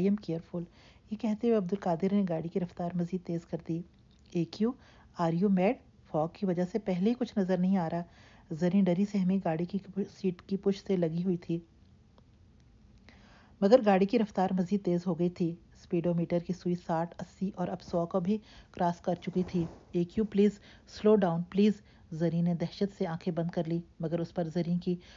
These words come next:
चीखों पुकार का कोई असर नहीं हो रहा था। गाड़ी की रफ्तार तेज से तेज, तेज तर और अब तेज तरीन हो चुकी थी। "Please ए क्यू, stop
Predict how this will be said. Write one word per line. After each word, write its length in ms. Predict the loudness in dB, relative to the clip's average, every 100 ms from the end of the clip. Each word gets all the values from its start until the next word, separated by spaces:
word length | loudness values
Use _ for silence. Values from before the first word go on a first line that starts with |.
| -20 -6
चीखों 280 | -4 0 -2
पुकार 280 | 2 0
का 120 | 2 0
कोई 180 | 2
असर 300 | 0 0 -2
नहीं 160 | 2 2
हो 80 | 2
रहा 140 | -2
था। 240 | -4 -8 -8 -16 -10
गाड़ी 240 | -6 -6 -4
की 120 | -4
रफ्तार 400 | -4 -2 -4 -2
तेज 180 | 0 0
से 140 | 0 -4
तेज, 280 | 0 -2 -4 -20 -20 -20 -18 4
तेज 200 | 4 6
तर 140 | 2
और 180 | 0 -2
अब 140 | -4 -6
तेज 260 | -2 -2 0
तरीन 240 | 2 4
हो 120 | 4 2
चुकी 240 | -2 -6
थी। 280 | -4 -6 -8 -2
"Please 260 | 4 4 6
ए 80 | 4
क्यू, 300 | 4 0 0 -10 -20 -16
stop 340 | -8 0 2